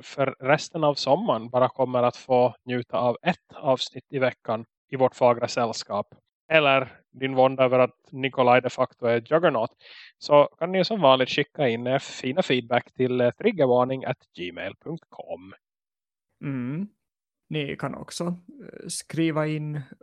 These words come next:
Speaker 2: åt oss på Twitter ifall ni kan hålla det kort och koncist,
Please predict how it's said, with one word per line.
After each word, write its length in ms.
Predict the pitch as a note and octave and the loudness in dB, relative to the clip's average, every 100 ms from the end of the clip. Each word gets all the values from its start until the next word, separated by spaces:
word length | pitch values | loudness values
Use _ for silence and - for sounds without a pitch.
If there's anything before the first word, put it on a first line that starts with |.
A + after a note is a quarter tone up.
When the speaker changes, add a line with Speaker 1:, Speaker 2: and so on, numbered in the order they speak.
| - | -12
Speaker 2:
åt 300 | - D#3 - | -6 -6 -4
oss 280 | D#3 - - C#3+ _ | -6 -6 -10 -16 _
på 80 | D3 | -14
Twitter 640 | - C3+ - - F3+ C3 - _ | -10 -12 -12 -6 -4 -4 -8 _
ifall 500 | - D#3 D3 C#3+ C#3+ | -6 -6 -4 -4 -4
ni 100 | C#3+ | -6
kan 180 | C#3 C#3 | -6 -8
hålla 300 | C3+ - - | -6 -6 -8
det 200 | C#2 A#2+ - | -8 -10 -8
kort 260 | D3 - | -10 -10
och 60 | - | -14
koncist, 600 | - D3 F#3 G3 E3+ | -14 -10 -6 -6 -6